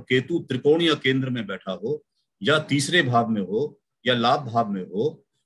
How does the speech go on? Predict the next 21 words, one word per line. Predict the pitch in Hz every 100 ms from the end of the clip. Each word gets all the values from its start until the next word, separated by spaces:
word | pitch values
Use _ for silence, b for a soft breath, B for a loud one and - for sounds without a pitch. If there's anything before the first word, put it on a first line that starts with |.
| _
और | 135
शुभ | 131 165 151
ग्रह | 131 135
से | 139
युक्त | 123 110 147 113
हो, | 131 151 - _
शुभ | - 147 131
ग्रह | 127
से | 120 123
दृष्ट | 98 110 120 -
हो | 113 151 - _ _ -
तो | 143
क्या | 156 156
होगा? | 143 147 190 - _ _ _
तो | 139 175 208 - _ -
"राजा | 104 123 139 135 175 165
अनुग्रह | 139 135 135 135 156
शांतिश्च | 151 123 131 127 165 - - 92 _ _ -
बहु | 120 170
सौख्यम | 170 139 - - 160 131
धनागम", | 120 147 113